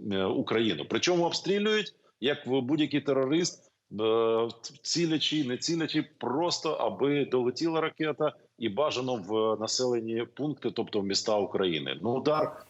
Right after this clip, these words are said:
наприклад, по Умані, по місцю, о, паломництва пілігримів, хасидів всього світу, я вважаю, нічим іншим, ніж релігійним тероризмом назвати не можна. Удар по мирним містам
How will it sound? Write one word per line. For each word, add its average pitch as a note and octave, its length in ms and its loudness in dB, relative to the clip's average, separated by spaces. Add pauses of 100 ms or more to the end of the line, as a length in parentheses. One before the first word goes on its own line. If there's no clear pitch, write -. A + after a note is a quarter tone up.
(120)
наприклад, B2+ 600 -2
по B2 100 2
Умані, C#3+ 800 0 (100)
по A#2 440 2 (180)
місцю, B2+ 720 0
о, G#2+ 340 2
паломництва A#2+ 840 0
пілігримів, A#2+ 640 -2
хасидів C#3+ 600 -2
всього G2+ 320 -2
світу, F#2 480 -6 (400)
я G2+ 200 -2
вважаю, B2 360 0
нічим B2+ 400 -2
іншим, C3+ 340 -2
ніж B2 260 -6 (140)
релігійним A#2+ 680 0
тероризмом A2+ 640 -2
назвати G2 440 -4
не G2+ 120 -4
можна. D#2 440 -8 (480)
Удар C3 500 2
по D#3 180 2
мирним C#3+ 580 2
містам D3 500 0